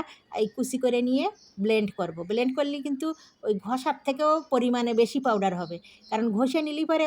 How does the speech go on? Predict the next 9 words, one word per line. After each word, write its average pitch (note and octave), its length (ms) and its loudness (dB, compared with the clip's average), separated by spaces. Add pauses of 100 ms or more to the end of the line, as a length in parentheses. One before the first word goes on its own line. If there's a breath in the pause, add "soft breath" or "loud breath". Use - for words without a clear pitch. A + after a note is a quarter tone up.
(120)
অতটা C#4+ 360 0
ব্লেন্ড C4 300 0
করলে D4+ 240 -2
যতটা C4 360 0
একেবারে C4 340 0
সব C#4+ 280 0
নির্যাসটা C#4 540 -2
বেরোয় D4+ 360 4
আসে, B3 220 -2